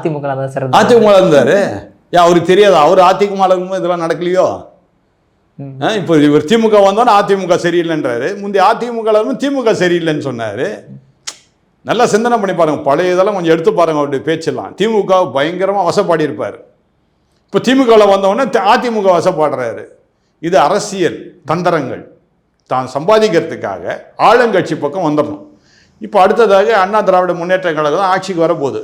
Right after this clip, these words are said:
Speaker 2: ரெண்டாயிரத்தி இருபத்தாறுல. தானா சேகர் பாபு அங்க வந்துருவார். நாங்க வந்துட்டு திருப்பி இது இந்து அறநிலையத்துறை அமைச்சகனுக்கு கொடுத்துருங்க,
Speaker 1: ம்.
Speaker 2: நான் சரியா நடத்துறேன்னு சொல்லுவார். பாருங்க, நடக்குதா இல்லையா பாருங்க.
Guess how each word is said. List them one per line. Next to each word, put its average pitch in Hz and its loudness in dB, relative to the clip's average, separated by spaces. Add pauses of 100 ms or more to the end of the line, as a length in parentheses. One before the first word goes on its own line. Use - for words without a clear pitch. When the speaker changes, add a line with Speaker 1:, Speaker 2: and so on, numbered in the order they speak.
Speaker 2:
ரெண்டாயிரத்தி 151 0
இருபத்தாறுல. 120 -2 (640)
தானா 247 4 (100)
சேகர் 214 4
பாபு 185 2
அங்க 165 -2
வந்துருவார். 143 -4 (960)
நாங்க 185 2
வந்துட்டு 175 0
திருப்பி 180 -2
இது 165 0
இந்து 175 0
அறநிலையத்துறை 151 0
அமைச்சகனுக்கு 139 -2
கொடுத்துருங்க, 123 0 (280)
Speaker 1:
ம். 147 -14 (200)
Speaker 2:
நான் 156 2
சரியா 165 4
நடத்துறேன்னு 139 -2
சொல்லுவார். 120 -2 (920)
பாருங்க, 214 4
நடக்குதா 202 2
இல்லையா 185 4
பாருங்க. 131 0